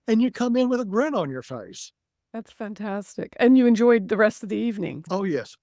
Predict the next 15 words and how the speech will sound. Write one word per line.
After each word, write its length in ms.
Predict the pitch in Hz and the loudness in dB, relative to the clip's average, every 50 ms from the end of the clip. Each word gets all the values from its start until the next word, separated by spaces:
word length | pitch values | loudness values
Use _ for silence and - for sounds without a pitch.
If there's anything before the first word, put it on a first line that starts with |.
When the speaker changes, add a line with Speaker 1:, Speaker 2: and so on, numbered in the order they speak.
| _ | _
Speaker 1:
Ev-, 180 | - 143 147 - | -10 -10 -8 -6
everybody 280 | - 151 151 160 156 147 | -4 -2 0 0 -2 -2
came 220 | - 147 131 135 | -2 -2 -2 0
over, 340 | 151 160 160 160 160 - - - | 0 0 0 -2 -4 -6 -8 -6
and 200 | 139 139 139 135 _ _ _ _ _ _ _ _ | -6 -6 -6 -8 _ _ _ _ _ _ _ _
I, 260 | 180 147 147 147 147 | -6 -4 -2 0 0
I 40 | 139 | 2
have 160 | 139 151 135 | 2 0 0
one 220 | 131 156 160 160 - | 0 0 -2 0 0
friend 260 | 156 147 143 143 135 | 0 0 0 0 -2
who, 300 | 123 135 135 135 139 - _ _ _ _ _ _ _ _ 127 | -4 -4 -4 -4 -6 -8 _ _ _ _ _ _ _ _ -12
I 40 | |
guess 160 | 143 135 - - | -12 -12 -12 -16
it 60 | _ _ | _ _
was 160 | 135 120 - | -12 -10 -10